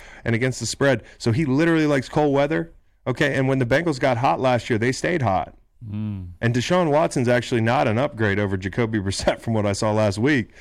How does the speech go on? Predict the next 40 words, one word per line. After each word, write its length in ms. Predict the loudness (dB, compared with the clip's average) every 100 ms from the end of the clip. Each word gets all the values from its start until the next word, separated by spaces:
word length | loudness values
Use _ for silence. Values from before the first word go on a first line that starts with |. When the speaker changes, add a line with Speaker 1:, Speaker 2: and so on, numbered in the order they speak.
| -20 -12
Speaker 1:
So 180 | -2 2
I 120 | 2
kinda 360 | 0 0 2 2
like 240 | 2 0 -2
the 60 |
Bengals 540 | 0 2 2 2 0 -2
here. 320 | -4 -4 -12 -20 -20 _ _ _ _ _ _ _ _ _ _ -20 _ _ _ _ _ -8
Speaker 2:
I 60 | -4
was 160 | -2
hoping 260 | 0 -2 0
there 140 | 0 0
wasn't 260 | 0 -2
gonna 120 | -4
be 100 | -2
silence 520 | -4 -2 -2 -2 -4 -6
there 220 | -4 -4
because 400 | -4 -2 -2 -2
it, 140 | -6 -8
it 120 | -8 -2
really, 520 | 0 2 0 0 -2
it, 200 | -4 -8 _
it 160 | -10 -4
hammers 420 | -2 0 -2 -2
home 260 | -4 -2 0
the, 220 | -2 -4 _ -14
the, 140 | -14 -14 _
the 100 | -14
point 300 | -6 -4 -4
that 100 | -4
I 100 | -2
need 180 | -2 -2
to 60 | -4
make 240 | -6 -6
a 40 |
pick 340 | -8 -8 -8 -10
here. 360 | -10 -8 -10 -14 _ _ _ -4
And 240 | -2 -2
it's 140 | -4
gonna 220 | -4 -2 -2
be, 420 | 0 0 0